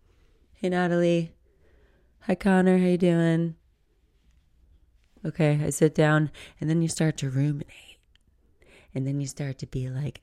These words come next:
"Oh, what happened last week?" Or, "Oh, why don't I feel as good as I did the first week? What am I feeling? Like, why?" And then you start to just, like, think about, like, "I should really, I need to fucking go to the gym. Why am I not going to the gym?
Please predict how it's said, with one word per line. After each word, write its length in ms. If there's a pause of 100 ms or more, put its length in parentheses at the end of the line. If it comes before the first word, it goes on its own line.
"Oh, 280 (1600)
what 140
happened 420
last 320
week?" 260
Or, 140
"Oh, 240 (400)
why 140
don't 180
I 80
feel 720 (720)
as 100
good 200
as 180
I 60
did 440 (280)
the 100
first 380
week? 400 (680)
What 120
am 80
I 80
feeling? 440
Like, 220
why?" 220
And 160
then 160
you 60
start 240
to 60
just, 300
like, 220 (420)
think 160
about, 340
like, 220
"I 140
should 180
really, 300
I 60
need 160
to 80
fucking 340
go 100
to 100
the 80
gym. 320
Why 120
am 160
I 40
not 180
going 160
to 80
the 100
gym? 400